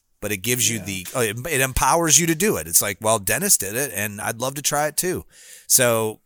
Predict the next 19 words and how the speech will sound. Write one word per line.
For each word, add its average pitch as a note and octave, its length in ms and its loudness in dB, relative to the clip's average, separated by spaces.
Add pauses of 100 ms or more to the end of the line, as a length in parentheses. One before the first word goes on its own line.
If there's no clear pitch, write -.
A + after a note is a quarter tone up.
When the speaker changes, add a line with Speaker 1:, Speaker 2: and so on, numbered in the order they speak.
Speaker 1:
go D3+ 140 2
listen D#3+ 400 4
to, B2+ 180 -4
or A#2+ 120 2
watch B2+ 420 2
Dennis A#2 300 2
Terrell, G2+ 520 0
and F2 400 -8 (340)
make C3 200 -2
sure B2+ 140 2
you G2 140 -2
subscribe G2 520 2
to F#2 60 -6
his E2+ 140 -4
YouTube F2+ 300 -6
channel. F2 280 -2
Give B2+ 200 -2
him G#2 160 -8
up D#2+ 160 -8